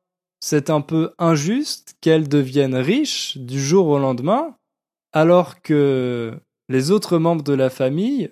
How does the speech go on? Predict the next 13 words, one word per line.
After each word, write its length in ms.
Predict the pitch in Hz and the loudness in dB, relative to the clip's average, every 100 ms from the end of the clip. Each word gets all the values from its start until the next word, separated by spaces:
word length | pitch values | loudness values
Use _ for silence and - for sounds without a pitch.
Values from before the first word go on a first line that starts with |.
| - | 0
eux, 380 | 165 254 285 208 - | 2 2 0 -10 -8
sont 260 | - 165 | -2 0
toujours 600 | 151 135 127 151 196 214 | 0 -4 -2 0 0 -2
dans 200 | 135 135 | 0 2
la 140 | 131 127 | 2 2
même 240 | 160 185 | 0 0
situation. 720 | 175 160 156 165 151 - 113 - _ _ _ _ _ _ _ _ _ _ _ _ _ _ | -2 -6 0 0 0 -4 -12 -14 _ _ _ _ _ _ _ _ _ _ _ _ _ _
Donc 320 | 147 190 208 - | 0 2 2 0
parfois, 680 | 180 - - 202 277 370 - _ _ _ _ - | 0 0 -2 0 0 -4 -12 _ _ _ _ -2
la 160 | 170 | 0
famille 640 | 190 175 160 196 285 285 - - | 2 0 0 0 -2 -4 -8 -4
pense 680 | 202 214 226 220 - - _ _ | 0 0 -2 -6 -14 -20 _ _
que 760 | 165 156 151 143 135 127 156 | -2 2 2 2 0 -4 -8